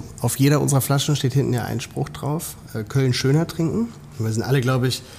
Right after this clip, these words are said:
große Köln-Fans. Wenn man in Köln wohnt, äh, muss man die Stadt irgendwie lieben. Aber jetzt optisch gesehen, äh, und in vielen Bereichen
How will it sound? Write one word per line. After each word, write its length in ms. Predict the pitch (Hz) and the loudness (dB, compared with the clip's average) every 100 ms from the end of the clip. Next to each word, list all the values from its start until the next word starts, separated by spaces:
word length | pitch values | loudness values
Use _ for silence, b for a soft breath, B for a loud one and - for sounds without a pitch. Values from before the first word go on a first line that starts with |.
| B B | B B
große 480 | - 123 147 147 131 | -4 2 4 6 4
Köln-Fans. 800 | - - 131 160 156 147 151 151 | 4 2 6 4 4 2 2 2
Wenn 80 | 123 | 2
man 80 | 127 | 2
in 160 | 117 | 0
Köln 320 | 117 131 135 123 | 0 2 2 2
wohnt, 460 | 127 131 127 - | 2 2 2 -2
äh, 200 | 117 110 | -6 -4
muss 180 | 107 117 | -4 -2
man 100 | 127 | -2
die 80 | 120 | -2
Stadt 240 | - 123 | -2 -6
irgendwie 360 | 98 123 120 113 | -4 -2 -2 -2
lieben. 340 | 113 165 185 B B B B | -2 0 0 B B B B
Aber 300 | 113 131 127 | 0 4 4
jetzt 460 | 120 104 - - - - - - | 4 2 -2 -4 -12 -20 -20 -6
optisch 400 | 151 - 170 - | -6 -2 -2 -2
gesehen, 640 | 156 151 160 170 170 156 - | -4 0 2 2 2 -2 -4
äh, 260 | 127 123 120 | -2 0 0
und 300 | 117 117 - | 0 -4 -4
in 160 | 110 | -4
vielen 260 | - 151 143 | 2 2 4
Bereichen 640 | 117 113 139 143 151 143 | 0 -2 -2 0 2 2